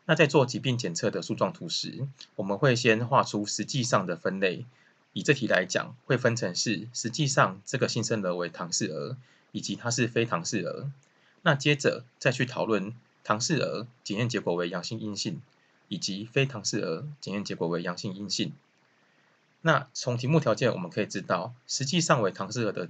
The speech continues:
比例为七百分之一，所以可以推得非唐氏儿的几率为七百分之六百九十九，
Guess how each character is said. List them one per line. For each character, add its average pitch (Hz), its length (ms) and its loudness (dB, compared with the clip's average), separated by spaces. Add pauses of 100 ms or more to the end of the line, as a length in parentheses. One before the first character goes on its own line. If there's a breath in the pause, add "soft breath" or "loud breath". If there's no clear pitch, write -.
比 82 160 -6
例 92 280 -4
为 85 140 -2
七 92 180 -4
百 85 120 2
分 90 180 -4
之 82 140 -6
一， 92 280 -8 (380 loud breath)
所 - 200 4
以 104 40 6
可 123 140 0
以 101 60 4
推 104 180 0
得 104 420 -2
非 135 160 4
唐 120 160 -2
氏 - 140 -2
儿 92 80 2
的 90 100 -4
几 98 160 -6
率 95 140 -4
为 87 160 -4
七 - 180 -4
百 80 140 0
分 90 120 -8
之 90 140 -6
六 87 120 -2
百 85 100 0
九 90 140 -12
十 85 120 -10
九， - 240 -4